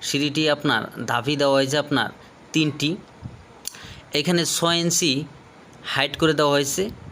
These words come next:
এবং ছয় বাই তেরো করে একটি করে ধাপি দেওয়া হয়েছে। তো এইখানে আপনার যে জানালা এবং দরজাগুলো আছে,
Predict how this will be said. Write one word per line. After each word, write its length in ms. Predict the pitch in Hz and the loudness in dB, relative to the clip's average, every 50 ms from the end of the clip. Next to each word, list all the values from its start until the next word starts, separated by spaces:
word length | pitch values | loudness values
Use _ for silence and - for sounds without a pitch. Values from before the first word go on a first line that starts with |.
| - - - 120 | -6 -2 0 2
এবং 140 | 113 123 123 123 117 - - | 2 2 2 2 -2 -2 -4
ছয় 240 | - 151 151 156 156 151 | -2 0 0 0 2 2
বাই 140 | 147 127 123 135 147 - - | 2 2 0 -2 -6 -8 -2
তেরো 200 | - 151 139 143 139 135 | 2 2 4 4 2 2
করে 140 | 147 135 131 127 110 113 127 | 0 0 2 0 0 -2 -6
একটি 180 | - - 135 123 123 | -4 -2 -4 -2 0
করে 160 | 131 113 107 107 - - - - 120 | 0 0 0 -2 -4 -12 -10 -4 -2
ধাপি 240 | 131 120 120 - 139 120 | -2 -2 0 0 0 2
দেওয়া 160 | 120 113 110 107 | 2 2 2 2
হয়েছে। 260 | 107 101 - - - 98 - - - - - - - - - - - - - - - - - - - - - | 0 0 -2 -4 -6 -8 -10 -12 -20 -20 -20 -20 -20 -20 -20 -20 -16 -14 -12 -12 -12 -12 -14 -16 -18 -4 2
তো 80 | 180 175 175 170 - - 170 | 4 4 4 4 4 2 0
এইখানে 260 | 185 180 190 196 190 196 190 | 2 2 2 4 4 2 2
আপনার 260 | 190 - 156 127 117 120 117 - - 147 139 131 | 2 0 0 0 0 -2 -6 -12 -10 -8 -2 2
যে 100 | 147 147 143 143 131 - - 139 123 | 2 2 2 2 0 -4 -6 -2 0
জানালা 360 | - 156 156 160 156 160 156 156 147 - - 135 | 0 2 2 2 4 4 4 2 2 2 0 0
এবং 160 | 127 135 143 143 143 131 127 131 131 | 2 2 2 2 0 -2 -2 -2 0
দরজাগুলো 520 | 143 143 147 131 143 139 131 139 143 143 139 135 | 4 4 4 4 2 2 2 2 2 4 2 2
আছে, 180 | 131 139 143 | 2 2 0